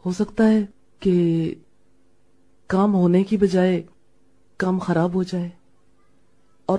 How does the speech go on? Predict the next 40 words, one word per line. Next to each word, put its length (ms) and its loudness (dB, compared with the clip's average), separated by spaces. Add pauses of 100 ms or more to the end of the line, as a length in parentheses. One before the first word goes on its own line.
(120)
عجلت 380 4
کی 60 4
وجہ 280 2
سے 200 4
ایک 140 2
انسان 420 2
جو 160 2
ہے 160 0 (400)
انجانی 520 4
پریشانیوں 580 0
میں 100 0
مبتلا 380 -2
ہو 100 -4
جاتا، 260 -10
اپنی 300 2
کیفیت 400 2
کو 100 -4
وہ 40 0
define 400 0
نہیں 100 2
کر 140 -6
سکتا 380 -4
کہ 120 -4
مجھے 180 2
ہوا 260 4
کیا 200 -10
ہے۔ 60 -16 (1080)
تو 120 -10 (140)
عجلت 460 0
جو 120 0
ہے 60 0
نا، 140 -4 (420)
یہ 200 -2
دراصل 540 -2 (160)
شیطان 460 0
کی 180 0
آمد 360 2
کی 80 -4
تیاری 520 -4
ہے، 100 -18